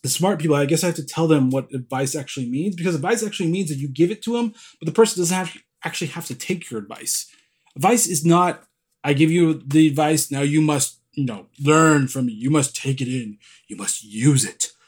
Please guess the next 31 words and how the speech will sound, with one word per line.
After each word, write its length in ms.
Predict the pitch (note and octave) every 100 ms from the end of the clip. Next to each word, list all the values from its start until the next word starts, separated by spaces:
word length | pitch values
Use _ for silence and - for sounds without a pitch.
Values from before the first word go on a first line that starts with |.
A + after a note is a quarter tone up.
| _ _
Use 500 | - C3+ E3+ F3+ D#3
my 160 | C3+ A#2+
knowledge. 360 | B2 A2+ G#2 B2
Use 240 | F3+ G3+
my 140 | D#3
power." 400 | B2 A#2 G2+ - _ _ _ _ _
But 100 | C#3+
no, 280 | F3 F#3 B2
it's, 380 | B2+ - - _ -
"I 120 | B2
give 140 | C#3 E3+
you 100 | G3+
advice. 580 | E3+ D3+ D#3 D#3 - - -
I 120 | C3
can 220 | C3 A2+
take 420 | - F3+ G#3+ -
your 120 | E3 E3
advice 460 | C#3 C3 C3+ - -
or 240 | C3+ C#3
I 60 | D3
don't 220 | D3 D#3
have 120 | - C#3
to 60 |
take 160 | - A2+
it. 80 | -
I 100 | A#2+
can 220 | A#2 A#2+
think 240 | B2 G3 F#3+
it's 220 | F3 -
worthy 420 | G#3+ C4+ A#3+ F#3
of 440 | - D#3+ D#3+ D3+